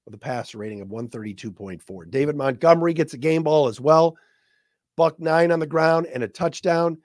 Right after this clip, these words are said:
Sam Laporta, two touchdowns today. Um,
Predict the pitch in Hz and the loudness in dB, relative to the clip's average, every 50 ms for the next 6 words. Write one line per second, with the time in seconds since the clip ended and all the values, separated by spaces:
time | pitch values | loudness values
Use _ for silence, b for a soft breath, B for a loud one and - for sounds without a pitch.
0 | _ _ _ _ _ - - 175 185 196 220 226 220 214 170 - 196 185 170 - | _ _ _ _ _ -14 -4 0 0 0 2 2 0 -2 -2 0 0 0 0 0
1 | - - _ - - - 214 247 - - - 196 196 - - - 180 170 165 160 | -2 -10 _ -14 -4 -2 -2 -2 -2 0 2 2 2 2 0 -4 -2 -2 0 -2
2 | 151 139 - - 147 123 117 107 107 104 110 _ _ _ _ _ _ _ _ _ | -4 -6 -8 -8 -6 -4 -4 -4 -4 -8 -12 _ _ _ _ _ _ _ _ _
3 | _ _ _ _ _ _ _ _ _ - 147 135 131 131 127 123 123 123 123 123 | _ _ _ _ _ _ _ _ _ -4 0 0 0 0 -2 -4 -6 -8 -10 -14
4 | - | -16